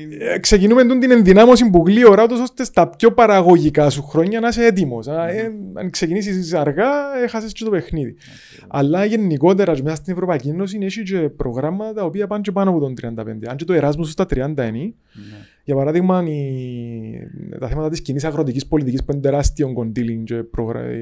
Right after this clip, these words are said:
Speaker 1: η Ευρώπη, ας πούμε, έχει πάρα πολύ funding σε αυτό το κο-, με-, κομμάτι, ενώ στα σαράντα. Ε, διότι λαλείς, εντάξει, θέλουμε τους γεω-, γεωργούς, είναι και λίγο πιο
Speaker 2: Φκαίνετε έξω στα χωράφια, ας πούμε, στις αγροτικές περιοχές, να πάνε να
Speaker 1: Μμμ.
Speaker 2: βρείτε τους,
Speaker 1: Μμμ.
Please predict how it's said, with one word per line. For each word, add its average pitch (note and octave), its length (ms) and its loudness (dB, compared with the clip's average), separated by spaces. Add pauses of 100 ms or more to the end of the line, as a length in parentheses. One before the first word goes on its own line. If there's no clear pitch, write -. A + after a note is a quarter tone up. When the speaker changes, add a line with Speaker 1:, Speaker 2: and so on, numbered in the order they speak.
Speaker 1:
η A2+ 60 -6
Ευρώπη, A#2+ 400 -6
ας A2 120 -10
πούμε, B2 140 -12
έχει A#2+ 80 -12 (320)
πάρα C3 200 -4
πολύ A#2 300 -6 (100)
funding A#2 400 -8 (140)
σε B2 180 -16
αυτό G#2+ 100 -10
το G#2+ 100 -10
κο-, G#2 400 -12
με-, G#2+ 240 -10
κομμάτι, G#2+ 500 -10 (340)
ενώ E3+ 120 -6
στα F#3 100 -10
σαράντα. D#3 420 -2 (840)
Ε, - 380 -14 (100)
διότι D3+ 160 -12
λαλείς, D#3 220 -4
εντάξει, E3 240 -8
θέλουμε E3 240 -2
τους E3 120 -6
γεω-, D#3 220 0
γεωργούς, C3+ 440 -2
είναι F#3+ 100 -4
και E3+ 80 -4
λίγο F3 180 -4
πιο E3+ 360 0
Speaker 2:
Φκαίνετε C3+ 600 -6
έξω C3+ 240 -12
στα C#3 160 -12
χωράφια, C3+ 520 -10
ας C3 140 -16
πούμε, C3+ 220 -12
στις B2 240 -16
αγροτικές A#2+ 580 -10
περιοχές, A#2+ 720 -10
να A#2+ 120 -8
πάνε B2+ 160 -4
να B2 60 -4
Speaker 1:
Μμμ. - 60 -8
Speaker 2:
βρείτε B2 300 -8
τους, A#2+ 760 -16
Speaker 1:
Μμμ. C#3 240 -8